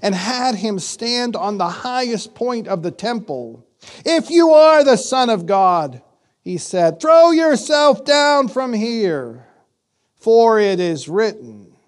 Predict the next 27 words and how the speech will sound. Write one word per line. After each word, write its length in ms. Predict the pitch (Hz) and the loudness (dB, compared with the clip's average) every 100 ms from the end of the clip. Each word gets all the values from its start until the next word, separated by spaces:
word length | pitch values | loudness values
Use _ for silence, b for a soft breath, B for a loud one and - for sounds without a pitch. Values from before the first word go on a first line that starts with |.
| _ _ _ _ _ _ _ | _ _ _ _ _ _ _
'He 140 | - 185 | -8 -4
will 160 | 170 | -4
command 640 | - 180 170 180 196 196 175 | -6 -10 -8 -6 -6 -6 -6
his 260 | 180 147 - | -6 -6 -10
angels 680 | 185 220 226 185 165 151 - | -8 -6 -6 -6 -6 -6 -10
concerning 680 | - 143 - 175 165 156 151 | -14 -14 -10 -8 -6 -6 -6
you 180 | 151 139 208 | -8 -10 -14
to 160 | - 233 | -6 -2
guard 420 | 185 240 254 240 | 2 4 4 2
you 140 | 208 190 | 0 -6
carefully. 760 | - 226 220 214 185 156 143 123 B - | -2 -2 -2 -4 -8 -6 -8 -10 B 0
They 180 | 277 | 2
will 340 | 277 269 240 214 | 4 4 6 4
lift 380 | 262 269 - - | 0 -4 -6 -8
you 160 | 240 | -2
up 260 | 226 220 214 | 0 0 -2
in 240 | 202 208 | -6 -4
their 200 | 190 170 | -4 -4
hands 520 | 156 220 233 208 180 | -6 -8 -6 -4 -6
so 140 | - 226 | -4 -2
that 240 | 214 - | -4 -6
you 160 | 269 277 | -6 -6
will 280 | 262 254 233 | -4 -4 -4
not 400 | 233 269 269 262 | -4 -6 -6 -10
strike 520 | - - 247 254 247 | -14 -8 -6 -6 -6
your 160 | 196 | -8
foot 560 | 160 - 277 240 - - | -8 -8 -4 -4 -6 -20